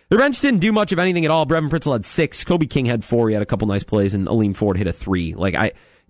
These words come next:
they just don't score a lot. Brad Davison had three points last night. One of eleven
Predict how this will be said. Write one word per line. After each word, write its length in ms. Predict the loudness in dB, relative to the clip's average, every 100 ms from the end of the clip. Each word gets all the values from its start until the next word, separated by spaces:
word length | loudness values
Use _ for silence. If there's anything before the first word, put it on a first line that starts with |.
| -10
they 440 | -4 0 2 2
just 200 | 0 0
don't 220 | 2 2
score 300 | 0 2 2
a 40 | 2
lot. 220 | 0 0
Brad 240 | 0 2
Davison 320 | 0 -2 0
had 180 | -2 -2
three 280 | -4 0 0
points 340 | 0 -4 -2
last 260 | -2 -2 -2
night. 220 | -2 -2 _ _ _ _ _
One 340 | -4 0 2 2
of 80 | 2
eleven 500 | 0 0 -2 -6